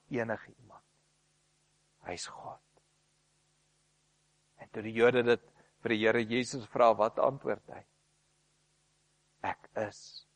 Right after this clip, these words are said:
wat ek is." Jesus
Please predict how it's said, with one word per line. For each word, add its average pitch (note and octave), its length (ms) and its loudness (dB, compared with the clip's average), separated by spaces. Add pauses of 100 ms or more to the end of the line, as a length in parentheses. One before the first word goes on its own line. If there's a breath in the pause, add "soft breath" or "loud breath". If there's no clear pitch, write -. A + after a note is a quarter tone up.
(1300)
wat F2 220 -10
ek - 220 -10 (200)
is." - 420 -20 (1600)
Jesus G2 480 -6